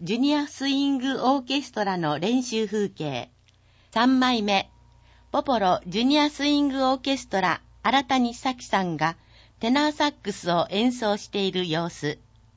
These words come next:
写真終わり。市外から人を呼び込む陸の玄関口、総合的な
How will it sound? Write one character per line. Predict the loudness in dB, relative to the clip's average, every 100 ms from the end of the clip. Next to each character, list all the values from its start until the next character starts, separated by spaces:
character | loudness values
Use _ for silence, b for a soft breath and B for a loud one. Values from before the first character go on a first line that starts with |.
| _ _ -20 -20 _ -20
写 | -10 -8
真 | -2 -2 -2 -4
終 | -2
わ | -2
り。 | -2 -6 -12 -20 _ _ _ _ _ _ _ _ _ _ _ _ _ _ _ -6
市 | 0
外 | 0 0
か | -2 0
ら | 0 -2
人 | -10 2 4 4
を |
呼 | 4 2
び | 0
込 | 0 0
む | 0 -2 -6 -8
陸 | -4 2
の | 4 6 4 -2
玄 | 0 0 0
関 | 0 0 0
口、 | -4 -4 -4 -6 _ _ _ _ _ _
総 | -2 2 2
合 | 2 0
的 | 0 -4 -2
な | 2 2